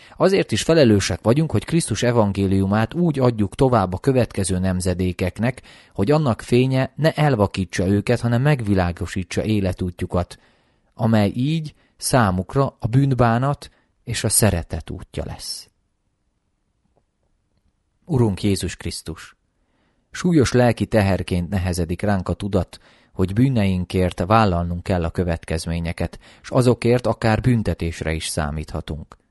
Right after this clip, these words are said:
A bűntudatra ébredve jogosan tartunk az isteni ítélettől. Ugyanakkor azt is tudjuk, hogy mennyei atyánk irgalmas,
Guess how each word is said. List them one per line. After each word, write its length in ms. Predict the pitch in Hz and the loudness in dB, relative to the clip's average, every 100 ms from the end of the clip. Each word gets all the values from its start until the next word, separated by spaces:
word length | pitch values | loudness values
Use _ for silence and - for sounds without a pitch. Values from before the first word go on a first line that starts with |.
| _ _ _ _ _ | _ _ _ _ _
A 80 | - | 0
bűntudatra 720 | 120 151 127 107 98 - 101 | 2 4 2 0 2 2 2
ébredve 440 | 117 104 98 92 | 2 2 2 4
jogosan 540 | 107 135 120 - 85 85 | 4 4 2 0 -4 0
tartunk 480 | 98 87 - 85 82 | 0 0 -4 -6 -6
az 100 | 87 | -6
isteni 380 | 113 - 82 | -6 -4 -4
ítélettől. 880 | 85 85 - 76 73 - - 71 - - _ _ _ _ - - | -2 -4 -6 -8 -8 -12 -10 -10 -10 -18 _ _ _ _ -20 -4
Ugyanakkor 460 | 139 135 131 123 143 | 4 6 6 4 2
azt 200 | 147 - | 2 0
is 140 | 104 | 0
tudjuk, 480 | - 87 90 82 - _ _ _ _ _ | 0 -2 -2 -4 -8 _ _ _ _ _
hogy 360 | - 98 87 - _ _ | 0 0 0 -10 _ _
mennyei 440 | 123 147 123 101 | 2 4 4 2
atyánk 540 | 107 107 - 92 82 - | 2 2 2 0 0 -4
irgalmas, 840 | 107 95 101 90 82 85 - | -4 0 2 2 -2 -6 -10